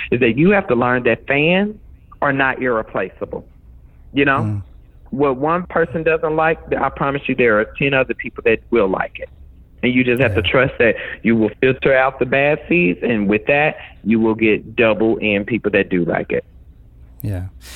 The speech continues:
Speaker 2: Can you tell me more about being gay in the black community? I think, you know, uh, I'm, I'm,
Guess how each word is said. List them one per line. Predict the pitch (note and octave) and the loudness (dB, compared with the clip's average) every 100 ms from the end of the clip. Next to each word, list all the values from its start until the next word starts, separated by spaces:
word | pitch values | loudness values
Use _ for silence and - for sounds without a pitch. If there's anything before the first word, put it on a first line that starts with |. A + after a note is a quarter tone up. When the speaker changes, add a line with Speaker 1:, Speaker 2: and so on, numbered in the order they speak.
| - | -12
Speaker 2:
Can | - C4 | -6 -4
you | |
tell | F#4 | -2
me | F#4 | 0
more | F3 C#3+ C#3 | 0 2 2
about | B2+ A2+ G#2+ | 2 0 0
being | A#2+ A2+ G#2+ G#2+ G#2+ - | 0 2 0 0 -2 -2
gay | A#2+ A2 G#2+ G#2+ | -2 0 0 -2
in | - G#2+ G2+ G2 | -4 -2 -2 -2
the | |
black | G2 G#2 G2 F#2+ - | -2 -2 -2 -4 -6
community? | - G2+ F2+ E2+ E2+ | -4 -2 -2 -4 -4
I | F2 | -4
think, | - C#3+ - - | -2 -4 -4 -2
you | C3 | 0
know, | G#2+ G2+ | 0 -2
uh, | G#2+ A2 | -4 -4
I'm, | C3 A#2 G#2+ A2 | -2 0 0 -2
I'm, | A#2+ G#2 G2+ G2 | -2 0 0 -2